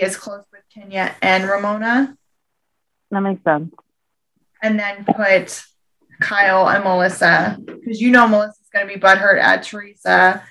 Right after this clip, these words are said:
Speaker 1: for saying
Speaker 2: Oh,
Speaker 1: she's
Speaker 2: yeah.
Speaker 1: really not an O G and all this stuff. So if Kyle's in the middle of them,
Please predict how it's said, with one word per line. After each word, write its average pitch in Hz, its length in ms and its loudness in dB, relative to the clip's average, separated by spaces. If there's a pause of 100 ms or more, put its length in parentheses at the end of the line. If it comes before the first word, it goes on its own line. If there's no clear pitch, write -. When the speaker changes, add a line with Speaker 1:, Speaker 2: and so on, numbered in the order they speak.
(280)
Speaker 1:
for 214 140 -20
saying 202 320 -12
Speaker 2:
Oh, 202 120 8
Speaker 1:
she's 170 80 2
Speaker 2:
yeah. - 80 6
Speaker 1:
really 196 180 4
not 196 200 6
an 202 60 0
O 202 160 4
G 196 380 -8
and 185 80 2
all 202 140 4
this 202 160 -4
stuff. 220 300 -4
So 202 200 4
if 196 100 0
Kyle's 202 420 2
in 214 80 -10
the 202 80 -10
middle 185 200 2
of 202 180 4
them, 220 320 0